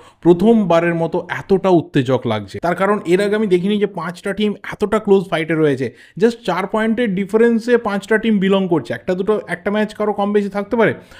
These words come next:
but overall যে ইম্প্যাক্টটা কোথাও ফ্যানেদের উপর পড়ছে, যে একটা, একটা মোটামুটি থ্রিল পাওয়া যাচ্ছে যে চলো কে জিতবে এখন থেকে বলে দেওয়াটা যাচ্ছে না, কারণ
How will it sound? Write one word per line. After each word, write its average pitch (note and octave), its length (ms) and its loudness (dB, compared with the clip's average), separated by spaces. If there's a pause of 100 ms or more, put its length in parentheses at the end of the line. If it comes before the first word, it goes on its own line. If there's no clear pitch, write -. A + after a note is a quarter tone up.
(140)
but A#3+ 100 0 (200)
overall B3 420 2
যে B3+ 140 -2
ইম্প্যাক্টটা B3 520 0
কোথাও A#3+ 280 0
ফ্যানেদের F3+ 340 0
উপর G3+ 160 2
পড়ছে, G3 400 0
যে F3+ 180 0 (380)
একটা, - 460 -2
একটা G#3+ 220 -4
মোটামুটি C#4+ 600 0 (1300)
থ্রিল A#3 220 6
পাওয়া E3 280 2
যাচ্ছে C3+ 280 -2
যে D3 300 -2 (200)
চলো G#3+ 180 2
কে A#3 260 -2
জিতবে F3 600 0
এখন F3+ 280 -2
থেকে G3+ 200 0
বলে D3+ 240 0
দেওয়াটা D#3+ 300 0
যাচ্ছে C3 420 -2
না, A2+ 100 -2
কারণ D3+ 260 0